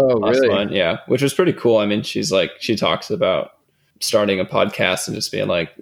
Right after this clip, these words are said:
Speaker 1: "Nobody's li-, gonna listen," and re-recording the first episode, like, ten times. And,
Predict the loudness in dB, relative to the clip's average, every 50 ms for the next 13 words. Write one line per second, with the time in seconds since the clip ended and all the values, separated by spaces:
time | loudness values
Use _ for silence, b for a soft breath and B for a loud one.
0 | -20 _ -6 -4 -2 0 0 0 0 0 -2 0 -2 -2 -4 -4 -4 -4 -4 -2
1 | -2 -2 -2 -2 0 0 0 0 -2 -4 -4 -4 -4 -4 -4 -6 -6 -8 -10 -14
2 | _ _ _ _ _ _ _ _ _ _ -2 2 2 4 2 2 0 0 2 2
3 | 2 2 0 -2 -4 -4 -2 -2 -2 0 0 0 -2 -2 -2 -4 -2 0 0 0
4 | 0 0 0 -2 -2 -4 -6 _ _ _ _ -8 -4 -2 -2 -2 -2 -2 -2 0
5 | 2 2 2 0 -2 -2 -4 -6 -8 -8 -10